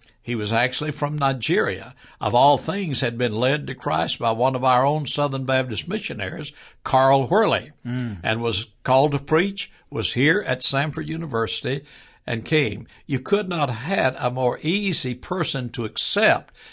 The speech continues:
Speaker 1: into the fellowship of the church, the product of our world missionaries, and a product of Samford University,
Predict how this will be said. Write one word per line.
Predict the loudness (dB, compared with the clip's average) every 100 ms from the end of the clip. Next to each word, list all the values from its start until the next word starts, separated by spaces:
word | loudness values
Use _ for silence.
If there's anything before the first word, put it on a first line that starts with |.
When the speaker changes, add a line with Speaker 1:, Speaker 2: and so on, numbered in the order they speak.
| _
Speaker 1:
into | -2 -2 0
the | -4
fellowship | 0 0 0 -2 -4 -4
of | -4 -4
the | -4
church, | -2 0 0 -2
the | -8
product | 0 0 0 -2 -4
of | -2
our | 0 0
world | 0 0 0
missionaries, | -2 -6 -6 -4 -2 -2 -4 -10 -20 -20 -16 -2
and | 2 2 0 -4 -4
a |
product | -2 2 4 4 0 -6
of |
Samford | -4 0 0 -2 -4
University, | -2 -2 0 2 0 0 0 0